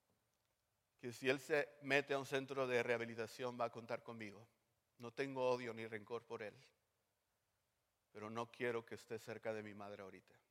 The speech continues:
Ese es, es la experiencia, hermanos, lo, lo que nos va a ayudar a predicar. Mi experiencia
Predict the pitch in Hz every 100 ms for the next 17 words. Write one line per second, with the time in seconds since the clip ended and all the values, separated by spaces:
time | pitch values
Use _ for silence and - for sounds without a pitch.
0 | _ _ _ _ _ _ _ - _ _
1 | _ _ _ _ _ _ _ _ _ _
2 | _ _ _ _ _ _ _ - 196 226
3 | 196 185 - - _ _ _ - 233 214
4 | - - 196 202 208 - 170 156 180 185
5 | 170 175 156 156 - 180 175 185 196 208
6 | - - - - _ _ - _ - 170
7 | 175 160 175 190 190 - - - - _
8 | _ _ _ _ - 180 185 175 165 165
9 | 131 123 - - - _ _ _ _ _
10 | _ _ _ _ _ - 165 175 - 175
11 | 175 196 220 - 196 196